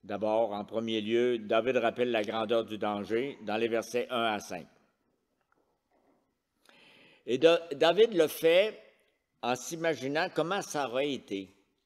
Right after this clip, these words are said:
si Dieu n'avait pas été là. Imaginez si Dieu n'avait pas été là. Vous vous souvenez peut-être d'une chanson de John Lennon, pour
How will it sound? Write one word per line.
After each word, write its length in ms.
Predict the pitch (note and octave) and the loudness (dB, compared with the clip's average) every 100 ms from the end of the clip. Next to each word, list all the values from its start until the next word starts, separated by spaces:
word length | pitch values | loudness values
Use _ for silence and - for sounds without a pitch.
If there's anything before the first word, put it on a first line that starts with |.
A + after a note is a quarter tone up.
| _ _ | _ _
si 380 | _ - - C3 | _ -20 -14 -14
Dieu 240 | G#2 C3+ D3+ | -4 -2 0
n'avait 560 | A2+ G#2+ G#2+ G2+ - | -2 0 -2 -2 -8
pas 260 | - B2+ - | -4 -2 -2
été 240 | B2 F2+ F#2 | -8 -8 -8
là. 180 | E2 - _ _ _ _ _ _ _ _ _ _ _ _ _ _ _ _ _ _ _ _ _ - | -10 -14 _ _ _ _ _ _ _ _ _ _ _ _ _ _ _ _ _ _ _ _ _ -16
Imaginez 680 | G2 G2+ G#2+ G2 F#2+ E2+ D#2+ _ _ | -12 -10 -10 -12 -16 -16 -18 _ _
si 260 | _ - G2 | _ -20 -20
Dieu 300 | F2 F#2+ A2 | -16 -10 -10
n'avait 260 | G2 F2 E2+ | -10 -14 -16
pas 160 | G2 | -16
été 220 | G2 F2 | -18 -18
là. 100 | D2 - _ _ _ _ _ _ _ _ _ _ _ _ _ _ - | -20 -20 _ _ _ _ _ _ _ _ _ _ _ _ _ _ -16
Vous 100 | G#2 | -8
vous 100 | A#2+ | -8
souvenez 320 | A#2+ C3+ C#3 | -6 -6 -6
peut-être 380 | C#3+ C3+ D3+ D3 | -4 -4 -4 -6
d'une 160 | A#2 G#2 | -8 -10
chanson 520 | A#2+ A2+ G#2+ A#2+ B2 | -10 -10 -10 -12 -8
de 160 | G#2 F#2 | -8 -8
John 260 | G#2 A#2 | -10 -10
Lennon, 580 | G2+ G2 G2 B2 B2 A2+ G#2 | -10 -10 -10 -12 -14 -18 -18
pour 320 | F#2 E2+ D#2 | -14 -14 -14